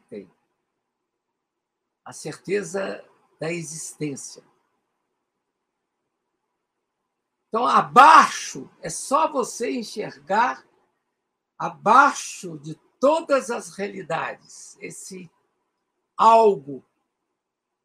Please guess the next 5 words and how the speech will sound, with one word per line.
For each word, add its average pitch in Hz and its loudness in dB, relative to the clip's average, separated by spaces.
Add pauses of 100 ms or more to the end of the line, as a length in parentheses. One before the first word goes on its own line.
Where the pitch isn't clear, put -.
(260)
irredutível 190 -8 (1080)
que 143 -6
é 139 -2
a 127 -4
existência. - -16